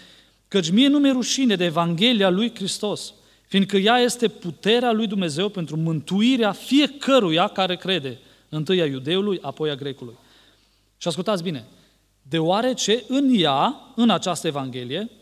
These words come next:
este descoperită o neprihănire pe care o dă Dumnezeu prin credință și care duce la credință, după cum este scris, "Cel neprihănit va trăi prin credință." Tema cărții, oameni buni, este neprihănirea lui Dumnezeu.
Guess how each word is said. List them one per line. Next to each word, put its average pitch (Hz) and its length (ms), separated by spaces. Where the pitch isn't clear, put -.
este 208 320
descoperită 190 1400
o 214 220
neprihănire 202 840
pe 185 140
care 175 380
o 139 120
dă 143 160
Dumnezeu 156 640
prin 247 220
credință 151 500
și 160 160
care 143 220
duce 151 320
la 156 120
credință, 151 600
după 156 220
cum 202 140
este 190 180
scris, - 440
"Cel 185 260
neprihănit 156 600
va 135 120
trăi 139 180
prin 139 140
credință." 127 400
Tema 233 320
cărții, 202 340
oameni 156 260
buni, 180 200
este 151 200
neprihănirea 147 560
lui 147 240
Dumnezeu. 127 460